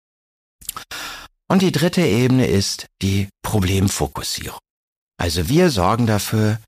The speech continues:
dass deine Buchhaltung mit einem Lösungssetup aus Datev und weiteren Tools und im D M S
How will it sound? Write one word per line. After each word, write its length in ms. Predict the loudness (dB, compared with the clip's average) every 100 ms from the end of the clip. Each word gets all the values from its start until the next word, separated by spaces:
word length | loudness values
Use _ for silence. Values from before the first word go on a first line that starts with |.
| _ _
dass 160 | -10 -4
deine 320 | 0 2 2
Buchhaltung 600 | 2 0 0 0 0 -2
mit 140 | -2
einem 220 | -4 -4
Lösungssetup 880 | 2 4 4 2 0 0 -2 0 -2
aus 240 | -2 -4 -2
Datev 540 | -2 -2 -2 -4 -2
und 220 | 0 0
weiteren 580 | 2 0 0 0 0 0
Tools 360 | 0 2 2 0
und 220 | -2 0
im 120 | 0
D 140 | 2
M 120 | 4 4
S 320 | 2 0